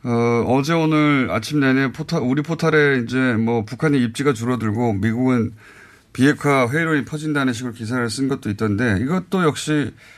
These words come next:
그런 관점에서는 이 차 가짜 뉴스에 해당되는 겁니다. 만약에 미국의 주류 언론, 언론과 미국 민주당에서 회의론이 있다. 뭐 처음부터 있었죠. 그렇게 쓰지 않고 그냥 미국이라고 하면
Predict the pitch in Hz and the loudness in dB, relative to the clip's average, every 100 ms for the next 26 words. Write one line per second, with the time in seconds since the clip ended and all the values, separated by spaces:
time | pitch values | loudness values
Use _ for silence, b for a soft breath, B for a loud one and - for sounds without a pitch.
0 | B - 170 160 147 135 143 127 135 147 | B 0 2 2 0 0 0 0 0 2
1 | 135 92 - 160 156 180 113 107 139 131 | 2 0 0 -2 0 0 0 0 0 0
2 | 123 110 127 113 95 87 95 107 85 - | 0 0 2 2 0 0 -2 -2 -2 -2
3 | 110 147 156 165 147 101 B B B B | 0 2 2 2 2 -2 B B B B
4 | - 113 127 143 165 165 - 131 160 143 | -4 -2 -2 -2 0 -2 -2 -2 0 2
5 | 127 113 - 117 123 131 127 139 107 117 | 0 -2 -6 -4 0 2 2 0 0 -2
6 | 131 120 113 131 175 170 117 101 101 95 | 0 0 0 2 2 2 0 -2 -2 0
7 | 139 143 117 92 98 90 80 b b - | 0 0 2 2 0 -2 -6 b b -8
8 | 110 104 85 92 87 127 147 185 190 123 | -4 0 0 -2 -4 -6 -4 -4 -2 -4
9 | 107 107 107 82 b b b b b b | -4 -6 -6 -8 b b b b b b
10 | b b _ 151 170 180 175 160 135 170 | b b _ 0 0 2 4 4 2 -2
11 | 175 156 123 156 147 104 - 160 160 123 | 0 0 0 -2 0 0 0 2 2 2
12 | 127 151 160 156 135 127 147 104 87 | 2 0 2 2 2 2 2 0 -2